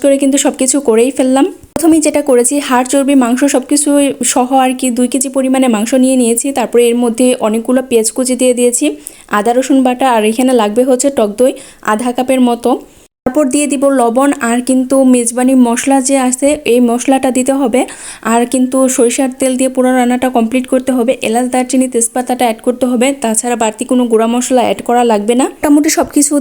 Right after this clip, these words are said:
দিয়ে মাখিয়ে, মানে পরিমাণ মতো দিয়ে মাখিয়ে দিলে কিন্তু মোটামুটি আপনার হাফ কাজ কমপ্লিট হয়ে যাবে। এই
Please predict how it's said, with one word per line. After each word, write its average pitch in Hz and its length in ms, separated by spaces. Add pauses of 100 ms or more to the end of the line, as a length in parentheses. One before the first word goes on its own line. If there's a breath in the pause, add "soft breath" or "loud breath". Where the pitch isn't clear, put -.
দিয়ে 285 120 (120)
মাখিয়ে, 226 340 (120)
মানে 262 200
পরিমাণ 277 340
মতো 285 160 (120)
দিয়ে 269 140 (120)
মাখিয়ে 254 320 (260)
দিলে 254 200 (100)
কিন্তু 277 200 (100)
মোটামুটি 262 440
আপনার 262 240
হাফ 214 140 (100)
কাজ 254 120 (140)
কমপ্লিট 254 360
হয়ে 240 180
যাবে। 254 140 (160)
এই 240 60